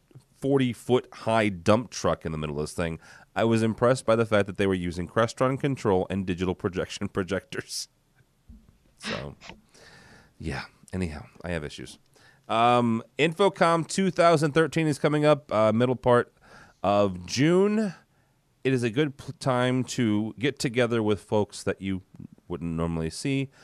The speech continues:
on a, on a normal basis. I get to see you two fine gentlemen, uh, in Orlando this year.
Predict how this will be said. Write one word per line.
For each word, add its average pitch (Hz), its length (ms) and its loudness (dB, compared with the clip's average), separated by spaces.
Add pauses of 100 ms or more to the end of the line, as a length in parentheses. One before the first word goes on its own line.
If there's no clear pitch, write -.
(300)
on 120 160 2
a, 120 60 -2
on 120 180 -2
a 117 80 0
normal 117 220 -2
basis. 110 360 -4
I 82 60 -6
get 78 180 -12
to 80 80 -12
see - 220 -12
you 95 240 -2
two - 200 -6
fine 90 300 -4
gentlemen, 90 480 -4 (400)
uh, 85 300 0
in 90 100 -4
Orlando 87 380 -2
this 87 280 -6
year. 87 300 -4